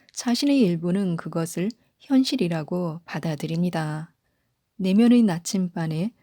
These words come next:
주의를 기울여야 합니다. 무엇을 하라고 명령하는지, 무엇을 하지 말라고 명령하는지 말입니다. 그 명령을 따라야 합니다. 이미 이루어졌다고 생각하는 것의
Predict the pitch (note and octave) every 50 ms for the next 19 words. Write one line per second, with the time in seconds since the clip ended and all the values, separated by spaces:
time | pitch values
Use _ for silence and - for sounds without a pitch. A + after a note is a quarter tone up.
0 | _ _ - - - E3+ E3+ E3 E3 D#3 F#3+ G3+ F#3+ E3 D3+ D#3 _ _ _ -
1 | - - F3+ G3 G3+ F#3+ F#3+ F3+ E3 D#3 D#3+ D#3+ E3+ F#3 F3+ F3 E3+ D3+ D3+ D3+
2 | D3+ D#3+ _ _ _ _ _ _ _ _ _ - G3+ G#3 A3+ B3+ C4 - C#4 C4+
3 | C4 - C4 A3+ G#3 F#3+ E3+ F3 E3+ G3 A3+ B3 _ - F#3 E3+ E3+ F3+ G3+ G#3
4 | G#3 G3 G#3 G3+ E3+ E3 D#3 D#3 D#3 - E3 D3+ D#3 - _ _ _ _ _ _
5 | _ - G#3+ A3 A#3 B3+ C4+ - C#4 C4+ - - A#3+ - A#3+ A3+ G#3 F#3 F3 F3
6 | F3 E3+ E3+ D#3+ D3+ D#3+ D#3+ F3 F#3+ G3 F3 E3+ E3 E3 E3+ E3+ E3+ E3 E3+ E3
7 | D#3 D3+ D3+ D3+ - - E3 E3 F3 F#3 F3+ F#3 E3 E3 F3 E3+ F3 E3+ E3+ D#3+
8 | D3+ D3 D3+ D#3 - _ _ _ _ _ _ _ - - C4+ C4+ C4+ B3+ G3 E3+
9 | E3+ E3+ E3 E3 D#3 D#3+ F3+ F#3+ G3 G3+ _ _ _ _ _ - B3 A#3 A3+ G3
10 | F3 D#3+ D#3+ E3+ F3+ F3+ F3 F3 D#3 D3 D3 D3+ E3+ _ _ _ _ _ _ _
11 | _ _ _ _ _ - A#3 B3+ C#4 C#4+ B3+ G3+ G3 G#3 G3+ G3 G3+ F3+ E3+ _
12 | - F3 E3 D#3+ E3+ E3 E3 - E3+ E3 E3+ E3 D#3+ - - - D#3+ D#3+ E3 E3
13 | E3 D#3 D3 D3 - G#3 F#3+ E3+ D#3+